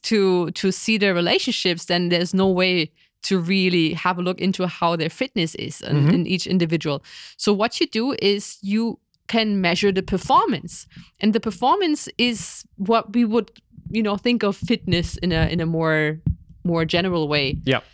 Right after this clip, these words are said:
Speaker 1: So how good is your performance means how, how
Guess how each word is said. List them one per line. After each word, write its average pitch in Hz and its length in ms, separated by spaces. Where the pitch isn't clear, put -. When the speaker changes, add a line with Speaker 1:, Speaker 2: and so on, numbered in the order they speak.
Speaker 1:
So 202 480
how 220 220
good 240 180
is 247 140
your 220 80
performance 214 760
means 190 440
how, 190 880
how 196 380